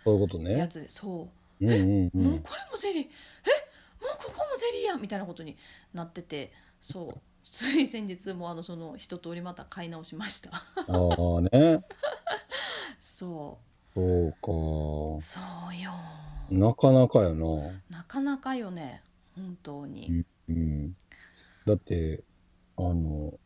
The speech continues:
Speaker 1: 一個五百ぐらいは水取れるわけやろ、多分。
Speaker 2: あ、そんな感じやったと思う。
Speaker 1: ゾウさんとかはさ。
Speaker 2: うんうん、あ、そうそうやな。うんうん。
Speaker 1: 鳥ゾウさん？
Speaker 2: 鳥ゾウさん、そう。
Speaker 1: 水、水鳥ゾウさん？
Speaker 2: 水鳥ゾウさん。
Speaker 1: 水鳥ゾウさん？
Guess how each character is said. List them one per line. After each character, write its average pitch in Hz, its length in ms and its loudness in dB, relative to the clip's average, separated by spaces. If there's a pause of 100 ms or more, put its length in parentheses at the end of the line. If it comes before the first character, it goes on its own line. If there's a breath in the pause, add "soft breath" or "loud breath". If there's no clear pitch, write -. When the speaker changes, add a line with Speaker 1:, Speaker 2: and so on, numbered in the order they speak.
(320)
Speaker 1:
一 139 240 6
個 104 100 4
五 123 180 10
百 147 360 8
ぐ 127 140 10
ら 110 140 6
い 85 100 4
は 76 260 -4 (480)
水 92 280 4
取 95 180 8
れ 87 60 8
る 82 120 6
わ 82 100 4
け 78 100 -2
や 76 60 -2
ろ、 82 120 -2
多 80 140 -4
分。 76 220 -4 (260)
Speaker 2:
あ、 196 120 -4
そ - 180 -10
ん 202 60 -6
な 185 120 -8
感 190 180 -8
じ 180 100 -8
や 185 60 -4
っ 175 60 -14
た 170 100 -16
と 160 120 -16
思 160 360 -14 (240)
う。 98 60 4
Speaker 1:
ゾ 90 240 8
ウ 80 40 6
さ 78 180 -4
ん 78 80 -6
と 101 120 -12
か - 140 -8
は - 100 -12
さ。 - 140 -8
Speaker 2:
う 208 60 -6
ん 208 160 -4 (240)
う - 20 -2
ん、 285 40 2
あ、 254 140 -2
そ 254 160 -4
う 208 40 -8
そ 220 160 -8
う - 40 -4
や 185 60 -8
な。 180 240 -10
う - 40 -12
ん 196 40 -8
う - 40 -4
ん。 175 440 -10 (260)
Speaker 1:
鳥 95 240 8
ゾ 90 180 8
ウ 85 40 6
さ 87 100 2
ん？ 90 180 2 (140)
Speaker 2:
鳥 185 180 -10
ゾ 180 160 -10
ウ 175 40 -10
さ 175 180 -10
ん、 - 80 -10
そ 175 320 -12
う。 - 320 -2
Speaker 1:
水、 104 340 6
水 117 300 8
鳥 98 200 10
ゾ 92 140 8
ウ 90 40 8
さ 101 100 2
ん？ 113 100 0 (160)
Speaker 2:
水 254 300 -4
鳥 254 300 -4
ゾ 233 160 -6
ウ 226 40 -8
さ 220 160 -8
ん。 208 120 -12 (680)
Speaker 1:
水 110 280 6
鳥 101 240 8
ゾ 90 120 8
ウ 90 60 6
さ 101 80 2
ん？ 104 100 -2